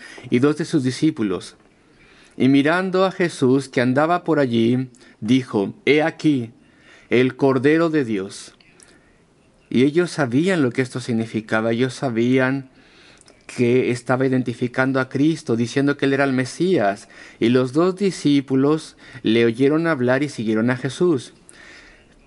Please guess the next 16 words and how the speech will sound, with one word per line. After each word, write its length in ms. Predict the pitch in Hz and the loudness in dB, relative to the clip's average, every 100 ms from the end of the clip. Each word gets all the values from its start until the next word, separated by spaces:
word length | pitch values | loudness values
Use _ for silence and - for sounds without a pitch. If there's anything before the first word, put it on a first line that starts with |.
| _ | _
Pero 260 | 120 120 117 | 0 2 2
bueno, 460 | 113 117 139 160 - - | 2 2 2 -2 -8 -10
no 600 | 87 110 120 131 151 165 | -2 0 2 2 2 0
quiere 220 | - 156 | 0 2
decir 380 | 156 143 - 123 | 2 0 0 0
esto 320 | 127 - 147 | 0 -2 -4
que 120 | 139 | 0
le 140 | 123 120 | 2 0
siguieron 400 | - 117 127 135 | -2 0 0 0
de 80 | 131 | -2
forma 320 | 131 135 131 | -2 -2 0
permanente. 920 | 135 117 113 123 135 131 127 131 151 - - - - - - _ _ _ _ _ _ _ _ _ _ _ - | -2 0 0 0 0 0 0 0 -2 -10 -20 -20 -20 -20 -20 _ _ _ _ _ _ _ _ _ _ _ -2
Todavía 360 | 123 123 127 | 0 2 2
no. 300 | 147 175 104 - _ _ _ _ _ _ _ _ | 2 0 -2 -12 _ _ _ _ _ _ _ _
Le 180 | - 113 | -4 -4
siguieron 840 | - 117 110 117 123 127 143 170 | -2 -6 -2 0 2 2 0 -2